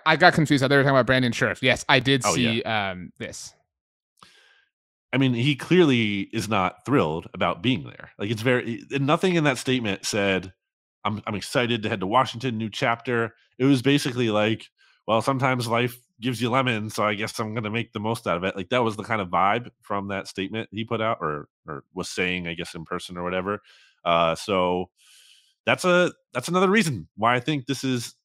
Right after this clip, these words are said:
Speaker 2: just such a recipe for disaster. It's not even like the quarterback wants to be there. He doesn't. He very much does not wanna be there.
Speaker 1: Um, it is very not good. Um,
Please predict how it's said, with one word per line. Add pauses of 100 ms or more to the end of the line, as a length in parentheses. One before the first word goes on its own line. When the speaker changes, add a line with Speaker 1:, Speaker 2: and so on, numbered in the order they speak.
Speaker 2:
just
such
a
recipe
for
disaster.
It's
not
even
like
the
quarterback
wants
to
be
there. (420)
He
doesn't. (160)
He
very
much
does
not
wanna
be
there. (340)
Speaker 1:
Um, (260)
it
is (100)
very
not
good.
Um,